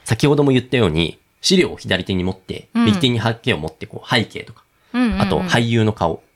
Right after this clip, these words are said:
Speaker 2: はいはいはい。
Speaker 1: 資料を見ながら描いていくわけです。
Speaker 2: うん。
Speaker 1: でね、ここは複数人で描いていく場合が多いそうなんですけれども、
Speaker 2: うん。
Speaker 1: ここでもポイントがあって、
Speaker 2: はい。
Speaker 1: 実は映画の種類によって、
Speaker 2: うん。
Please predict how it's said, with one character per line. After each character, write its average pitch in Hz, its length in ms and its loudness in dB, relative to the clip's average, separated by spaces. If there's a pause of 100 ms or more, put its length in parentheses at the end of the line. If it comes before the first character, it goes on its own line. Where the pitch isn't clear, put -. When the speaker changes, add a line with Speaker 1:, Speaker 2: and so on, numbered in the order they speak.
Speaker 2:
は 247 220 2
い 220 80 0
は 214 140 -2
い - 40 0
は 196 40 -4
い。 - 60 -12
Speaker 1:
資 - 140 2
料 92 120 2
を 76 40 -4
見 80 80 -2
な 113 100 2
が 160 80 -2
ら - 60 -2
描 - 160 -4
い 80 40 -6
て 78 100 -8
い 80 60 -12
く 82 100 -6
わ 80 60 -10
け - 80 -6
で 214 100 4
す。 208 160 2
Speaker 2:
う - 20 -10
ん。 190 80 -14 (380)
Speaker 1:
で - 100 2
ね、 269 180 0 (360)
こ - 100 -10
こ 165 120 4
は 175 260 0 (180)
複 - 220 0
数 190 240 4
人 107 180 4
で 82 80 -6
描 107 180 0
い 92 40 -4
て - 100 -8
い 82 60 -10
く - 100 -12
場 85 140 0
合 82 80 0
が - 140 -6
多 110 200 4
い 82 100 0
そ 95 180 2
う - 20 2
な 78 80 -2
ん 73 80 -6
で - 80 -8
す - 80 -12
け - 80 -6
れ - 60 -4
ど - 60 0
も、 233 140 6
Speaker 2:
う - 20 4
ん。 208 600 2
Speaker 1:
こ - 120 -18
こ 160 160 4
で 170 100 2
も 104 160 2
ポ 104 200 2
イ 113 40 4
ン 113 100 2
ト 110 120 2
が 101 120 0
あ 107 40 -2
っ - 80 -8
て、 - 240 -8
Speaker 2:
は 254 220 0
い。 202 100 -6 (240)
Speaker 1:
実 113 300 0
は 90 300 0 (360)
映 190 200 4
画 185 100 2
の 175 80 0
種 175 200 0
類 139 180 2
に 80 100 -4
よ 82 80 -4
っ - 20 -8
て、 - 380 -2
Speaker 2:
う 196 40 -8
ん。 190 280 -6